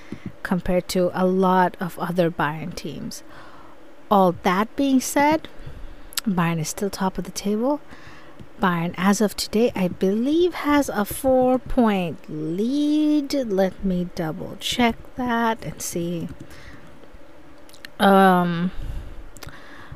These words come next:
whether that's accurate. We're looking at the Bundesliga table.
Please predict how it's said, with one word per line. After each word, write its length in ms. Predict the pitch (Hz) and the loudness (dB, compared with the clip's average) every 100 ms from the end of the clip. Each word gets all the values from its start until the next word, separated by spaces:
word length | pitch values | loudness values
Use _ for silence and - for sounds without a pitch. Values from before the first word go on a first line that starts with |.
| - | 4
whether 300 | 202 185 175 | 8 8 6
that's 400 | 180 151 156 - - | 4 2 2 -6 -6
accurate. 1080 | - 196 190 - 254 240 240 240 240 233 233 - 214 - - - - - - - - | -2 -2 -2 -2 0 2 4 4 6 4 2 0 -4 -4 -14 -12 -12 -12 -12 -10 -6
We're 180 | 190 170 | -4 -2
looking 340 | 180 - 180 | -4 -2 -4
at 140 | 165 | -6
the 40 | 190 | -4
Bundesliga 640 | 214 190 180 180 180 175 | -2 -2 -4 -8 -12 -12
table. 800 | - 277 285 262 269 277 285 285 | 4 6 6 4 4 4 2 -2